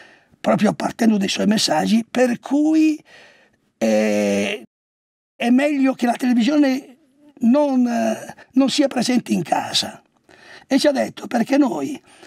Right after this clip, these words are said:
quando poi arriviamo a casa la sera, ci mettiamo lì davanti alla televisione,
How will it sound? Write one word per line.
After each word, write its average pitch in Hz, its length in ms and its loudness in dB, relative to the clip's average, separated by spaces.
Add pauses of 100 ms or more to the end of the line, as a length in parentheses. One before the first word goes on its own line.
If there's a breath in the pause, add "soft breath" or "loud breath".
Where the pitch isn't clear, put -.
(120 loud breath)
quando 254 340 0
poi 233 420 0
arriviamo 202 280 0
a 202 60 -4
casa 214 320 0
la 190 140 -8
sera, 196 520 -2 (260 loud breath)
ci - 140 -6
mettiamo 208 280 -2
lì 226 100 2
davanti 220 380 -4
alla 185 100 -4
televisione, 285 760 0